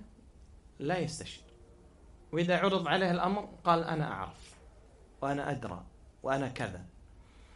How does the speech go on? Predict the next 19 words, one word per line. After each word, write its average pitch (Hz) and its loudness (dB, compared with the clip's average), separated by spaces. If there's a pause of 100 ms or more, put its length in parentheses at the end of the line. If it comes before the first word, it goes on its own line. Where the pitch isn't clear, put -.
(880)
وداء 120 4
العجب 160 2
ده 190 6
خطير 185 4
جدا، 131 -2 (1120)
ولذلك 185 6
ورد 220 8
في - -6
القرآن: 160 0
"الذي 165 2
أعجب 175 2
بنفسه"، 156 0
ما 202 4
هي 196 4
عقوبته؟ 160 0 (1120)
"خسف 214 6
به 170 2
في 170 -6
الأرض"، - -4